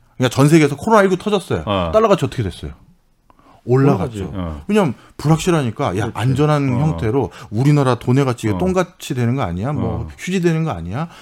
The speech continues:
Speaker 1: 그래서 달러 막 쟁겨놓잖아요.
Speaker 2: 예.
Speaker 1: 그래서 불황의 초입 때는 달러 가치가 올라가요.
Speaker 2: 예.
Speaker 1: 그러다가 불황을 극복하려면 미국부터 어떻게 하겠어요? 달러를 막 발행하고 유동성 공급해야
Speaker 2: 예.
Speaker 1: 되잖아요. 그러다 보니까 달러가
Speaker 2: 내려가지.
Speaker 1: 시중에 많이 풀려서 내려가요.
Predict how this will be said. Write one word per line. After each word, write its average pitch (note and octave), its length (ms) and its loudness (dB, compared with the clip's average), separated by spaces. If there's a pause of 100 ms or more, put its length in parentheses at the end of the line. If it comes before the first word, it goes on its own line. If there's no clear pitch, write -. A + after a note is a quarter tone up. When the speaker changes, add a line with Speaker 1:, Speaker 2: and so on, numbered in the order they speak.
(140)
Speaker 1:
그래서 B2+ 320 0
달러 G3 280 -2
막 G#2+ 200 -4
쟁겨놓잖아요. A#2+ 720 -2
Speaker 2:
예. E2 180 -6 (300)
Speaker 1:
그래서 D#3 360 0
불황의 E3+ 520 -2
초입 G#3+ 340 -6
때는 F3+ 260 -4
달러 F#3 200 -8
가치가 F3+ 220 -8
올라가요. E2 340 -8 (100)
Speaker 2:
예. E2 220 -8 (280)
Speaker 1:
그러다가 F#3+ 560 -2
불황을 A3 440 0
극복하려면 D#3+ 880 -4
미국부터 E3 520 -2
어떻게 - 200 -4
하겠어요? F#2+ 380 -8 (320)
달러를 G3 320 -2
막 D#3+ 160 -2
발행하고 G#2+ 720 -4 (180)
유동성 E3+ 340 0
공급해야 D#3 380 0
Speaker 2:
예. - 40 -4
Speaker 1:
되잖아요. E2+ 480 -8 (280)
그러다 F3+ 400 0
보니까 F#3 380 -6
달러가 G#2+ 120 -4
Speaker 2:
내려가지. G2+ 300 2
Speaker 1:
시중에 F2 260 -4
많이 G2+ 280 -6
풀려서 D3+ 400 -6
내려가요. G#2+ 560 0